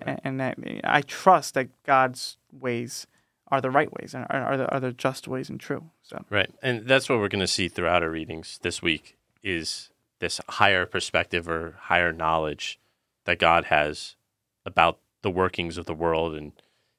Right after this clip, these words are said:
Speaker 1: and divine providence and divine plans and such that humans just don't have.
Speaker 2: Mm-hmm.
Speaker 1: So you're right, there, there is a kind of narrow scope of understanding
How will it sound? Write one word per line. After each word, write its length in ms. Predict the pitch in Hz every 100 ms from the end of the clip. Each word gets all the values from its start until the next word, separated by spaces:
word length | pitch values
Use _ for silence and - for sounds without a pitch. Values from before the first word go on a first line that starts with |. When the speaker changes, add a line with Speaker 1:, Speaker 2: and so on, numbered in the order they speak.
| _
Speaker 1:
and 180 | 92 82
divine 380 | 82 90 85 85
providence 580 | - 78 78 82 80 -
and 220 | 78 78
divine 340 | 78 80 80 78
plans 560 | - 82 80 78 80
and 80 | -
such 400 | - 80 - - _ _ _ _
that 160 | 90 76
humans 420 | 107 95 87 -
just 340 | - 87 - -
don't 260 | 85 -
have. 420 | - 82 - - _ -
Speaker 2:
Mm-hmm. 200 | 151 120 123 _ _
Speaker 1:
So 340 | - 98 85 - _
you're 160 | 95 98
right, 240 | 98 85
there, 380 | 92 87 85 80 - _ _ _ _ _ _
there 140 | 92
is 120 | 87
a 280 | 85 80 80 _ _ _
kind 160 | 95
of 100 | 87
narrow 460 | 95 92 95 101 98
scope 440 | - - 92 87
of 120 | 85 82
understanding 800 | 80 78 - 80 82 78 73